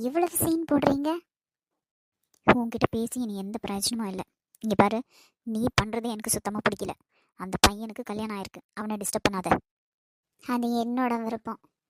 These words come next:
Speaker 1: நீங்க சொல்ல வேண்டிய அவசியம் இல்ல. எது நல்லது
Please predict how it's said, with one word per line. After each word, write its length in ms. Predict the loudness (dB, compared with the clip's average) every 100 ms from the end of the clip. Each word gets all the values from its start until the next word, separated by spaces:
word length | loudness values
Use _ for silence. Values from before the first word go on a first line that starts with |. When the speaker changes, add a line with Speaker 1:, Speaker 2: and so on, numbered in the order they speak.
| -10
Speaker 1:
நீங்க 320 | -6 -6 -2 0
சொல்ல 280 | 0 0
வேண்டிய 320 | 0 -2 0 0
அவசியம் 480 | 2 0 -2 0 -2
இல்ல. 160 | -2 -6 _ _ -20 _ _ -2
எது 220 | 0 2
நல்லது 400 | 2 2 2 4